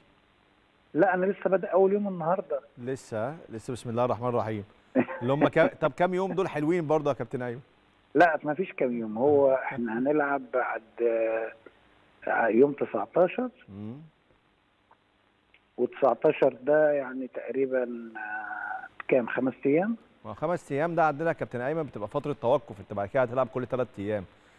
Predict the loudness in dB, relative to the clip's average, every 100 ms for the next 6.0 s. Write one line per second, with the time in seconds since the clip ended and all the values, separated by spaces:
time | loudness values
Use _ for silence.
0 | _ -2 0 0 -2 -2 0 0 0 0
1 | -2 0 2 2 -2 -6 -4 0 6 6
2 | 4 -4 -4 -4 -6 -8 -16 -12 -12 -12
3 | -10 4 4 6 2 4 2 4 4 4
4 | 2 0 0 0 2 0 4 2 2 -10
5 | -10 -4 -2 -2 -2 -6 -12 -14 -20